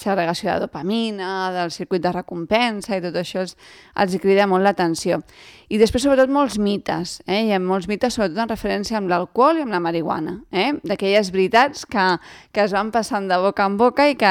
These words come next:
no tenen res de certes, però que no, a mi és que me lo ha dicho, no? <laughs> I el me lo ha dicho sovint no, no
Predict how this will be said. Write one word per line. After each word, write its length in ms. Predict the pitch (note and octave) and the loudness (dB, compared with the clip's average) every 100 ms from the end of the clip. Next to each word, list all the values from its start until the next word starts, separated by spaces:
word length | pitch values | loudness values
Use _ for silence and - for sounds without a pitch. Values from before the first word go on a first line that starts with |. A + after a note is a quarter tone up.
| F3+ | 4
no 100 | F3 F3 | 2 0
tenen 260 | F#3 F3+ F#3+ | -4 -4 0
res 200 | G3+ G#3+ | 0 0
de 120 | F#3+ | 0
certes, 640 | - A#3+ B3 A3+ B3+ C5+ - - - - - | 4 4 4 2 2 0 -8 -20 -20 -16 -4
però 140 | B3 - | -2 0
que 80 | |
no, 80 | G3+ | 0
a 80 | A#3 | 0
mi 140 | G#3+ G#3 | 0 -2
és 80 | |
que 100 | - | -2
me 120 | A#3+ G3 | 0 4
lo 80 | F3+ | 2
ha 80 | |
dicho, 380 | E3+ E3+ - F3 | 2 -2 -2 -2
no? 160 | F#3+ D4 B4+ | 0 -2 -2
<laughs> 100 | - | -8
I 140 | - A#3+ - A#3 C#4 | -4 -2 -2 0 4
el 140 | A3+ G#3 | 4 4
me 80 | G3 | 4
lo 120 | G#3 | 4
ha 40 | |
dicho 300 | G3+ G#3 - G#3+ | 4 0 -2 0
sovint 380 | F#3+ E3+ F#3 | 0 0 0
no, 160 | G3 F3 E3+ - - - _ - | 2 2 0 -6 -20 -20 _ -2
no 160 | G3+ | 2